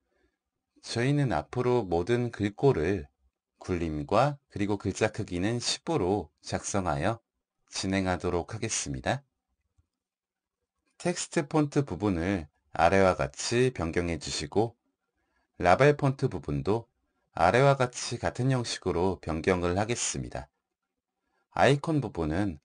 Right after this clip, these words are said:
저희가 지정하지 않으면 기본적으로 제공되는 부분이 사용되나, 저희는 저희가 사용하는 아이콘을 사용하도록 하겠습니다.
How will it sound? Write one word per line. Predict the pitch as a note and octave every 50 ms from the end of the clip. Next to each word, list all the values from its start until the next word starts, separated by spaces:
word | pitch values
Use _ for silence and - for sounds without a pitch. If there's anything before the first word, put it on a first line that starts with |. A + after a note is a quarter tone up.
| _ _ _ _ _ _
저희가 | - - G2+ G2 F#2+ G#2
지정하지 | G2+ - - - - G#2+ G2+ F#2+ F#2 - - G2
않으면 | D2 B1 B1 C2 C2+ D#2 G#2 G#2+ F#2 - _ _ _ _ _ _ _ _ _ _ _ _ _ _
기본적으로 | - - G2 - A2+ B2+ C3 C3+ C3+ C3+ C3+ C3+ B2 B2 B2 B2 B2
제공되는 | - - F#2+ F2 G#2 A2+ G#2 A2+ A2+ A2 G#2+ G2+
부분이 | G2 - - - F#2+ F#2 F#2 F#2 F#2 F#2 F#2+
사용되나, | F#2+ - - C#3 C#3 C#3 A#2 - D#2+ C#2 C#2+ F2+ G2+ G2 - _ _ _
저희는 | - - - F#2 G#2 A#2+ A2+ E2+ D2 F#2+ G2 D#2+ C2+ - _ _ _ _ _ _ _ _ _ _ _ _ _ _ _ _ _ _ _ _ _ _ _ _ _ _ _ _ -
저희가 | - - - - A2 B2 B2 B2+ C3+ C3 C3 C3+ C3+
사용하는 | C3+ - D3+ E3 E3 D#3+ D3 D3+ C#3+ C#3+ C3+ A#2
아이콘을 | E2 D2 E2 G2+ - - - C3+ G#2+ D#2+ D2+ E2 F2+ E2+ E2 - _ _ _ _ _
사용하도록 | - - - C3 C3+ C#3 C3+ B2+ A#2 G2 - G2 G2 - -
하겠습니다. | A2+ G2 G#2+ G2+ - - - C#2+ C2 B1+ - F#2 A#2 -